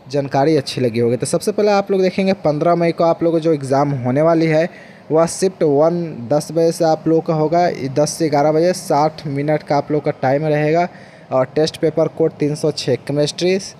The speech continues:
chemistry का paper है। और shift break होने के बाद shift one बी बारह पन्द्रह से तेरह, ये प-, बारह पन्द्रह से एक बजे तक आप लोगों का पैंतालीस minute biology का। उसके बाद आप लोग देखेंगे shift two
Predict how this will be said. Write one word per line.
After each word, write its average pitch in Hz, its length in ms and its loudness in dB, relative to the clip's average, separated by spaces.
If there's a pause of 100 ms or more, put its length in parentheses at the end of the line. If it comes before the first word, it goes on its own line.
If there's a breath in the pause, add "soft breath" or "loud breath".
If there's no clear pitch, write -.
(400 loud breath)
chemistry 143 380 -2
का 180 100 0
paper 180 360 0
है। 185 100 4
और 160 140 2
shift - 340 -4
break 151 280 0 (120)
होने 156 180 -4
के 156 120 -2
बाद 147 200 0
shift - 320 -4
one 156 320 0
बी 170 200 0
बारह 143 280 2
पन्द्रह 151 340 0
से 151 300 -2 (180)
तेरह, 147 320 2 (140)
ये 131 140 -2 (100)
प-, 127 200 -2
बारह 135 260 0
पन्द्रह 151 320 -4
से 185 220 0 (420 loud breath)
एक 160 220 0
बजे 151 280 2
तक 156 140 0
आप 151 200 0
लोगों 156 180 2
का 156 140 2
पैंतालीस 139 500 0
minute 160 340 -4
biology 120 460 0
का। 107 200 -6
उसके 113 280 -6
बाद 139 160 0
आप 139 220 0
लोग 135 140 -6
देखेंगे 165 400 -6
shift - 380 -8
two 160 120 -2